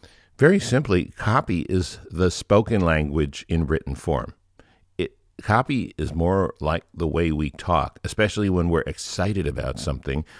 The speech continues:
We're talking to a trusted friend, and we're interested in persuading them to do something, okay? So copy is also and only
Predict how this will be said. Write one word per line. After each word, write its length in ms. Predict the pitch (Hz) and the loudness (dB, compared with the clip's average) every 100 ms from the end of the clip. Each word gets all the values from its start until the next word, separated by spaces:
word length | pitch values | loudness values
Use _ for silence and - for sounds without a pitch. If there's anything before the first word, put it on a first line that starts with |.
| - - | -12 -4
We're 100 | 80 | -2
talking 420 | - 92 - 85 | 2 2 0 -6
to 120 | - | -2
a 60 | 78 | -4
trusted 500 | - 107 101 - - | -2 -4 -4 -6 -6
friend, 420 | - 76 64 67 - - - - - | 0 0 0 -4 -8 -20 -20 -12 -2
and 400 | 90 76 71 73 - _ | 2 2 0 -4 -14 _
we're 260 | 95 87 85 | 0 2 2
interested 400 | 101 98 - 92 | 0 -2 -2 0
in 80 | 80 | -2
persuading 760 | 87 85 - 87 90 98 78 69 | -2 -4 -4 0 2 2 2 0
them 280 | 65 64 - _ - | -2 -4 -8 _ -10
to 100 | 80 | -8
do 220 | 65 98 | 0 0
something, 460 | - 67 - - - _ _ - | 2 -4 -6 -16 -18 _ _ -8
okay? 300 | - 82 78 - - - - - - - | -4 0 -2 -4 -20 -20 -20 -20 -20 -12
So 400 | - 120 101 - _ - | 2 4 4 0 _ -4
copy 340 | 117 117 151 | 0 2 4
is 140 | 131 - | 2 4
also 680 | 95 95 - 87 73 73 - _ | 4 4 4 2 2 0 -4 _
and 160 | 82 - _ - | -2 -2 _ 4
only 500 | 131 143 80 - | 4 6 2 -2